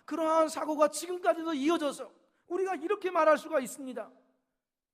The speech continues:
돈 벌어다 주는데 뭐가 문제야? 학원도 다 보내주고 학교도 보내주고 옷도 입혀주고 삼시세끼 다 먹을 수 있게 해주는데 뭐가 문제야?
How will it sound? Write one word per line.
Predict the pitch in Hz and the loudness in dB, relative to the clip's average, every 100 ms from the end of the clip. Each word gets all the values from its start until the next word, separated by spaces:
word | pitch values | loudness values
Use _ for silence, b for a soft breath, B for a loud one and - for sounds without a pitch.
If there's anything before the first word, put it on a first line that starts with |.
| _ _ _ _ _ _ | _ _ _ _ _ _
돈 | 277 359 | -8 -2
벌어다 | 381 370 370 | 0 2 0
주는데 | 359 359 349 349 | 0 0 2 0
뭐가 | 247 320 349 | 0 4 4
문제야? | 339 330 370 233 - _ _ _ _ _ _ _ _ _ _ _ _ _ _ _ | 2 0 -2 -2 -8 _ _ _ _ _ _ _ _ _ _ _ _ _ _ _
학원도 | - 349 349 330 320 | -4 -2 -2 -4 -4
다 | 294 311 | 0 2
보내주고 | 320 320 302 262 220 | 2 0 -2 -4 -8
학교도 | - 339 359 330 | -6 -4 -4 -2
보내주고 | 320 330 269 247 214 _ b b b | -2 -2 -4 -8 -16 _ b b b
옷도 | 359 381 | -4 0
입혀주고 | 330 330 330 311 247 - _ b b b | -2 -2 -4 -6 -10 -12 _ b b b
삼시세끼 | - 339 320 320 330 302 | -10 -10 -8 -8 -8 -10
다 | 277 330 339 | -8 -2 0
먹을 | 311 320 320 | 0 -2 -4
수 | 330 | -6
있게 | 294 | -6
해주는데 | 320 320 302 247 - B B B | -6 -6 -4 -6 -6 B B B
뭐가 | 247 339 381 | -2 2 2
문제야? | 381 381 392 254 | 2 4 4 2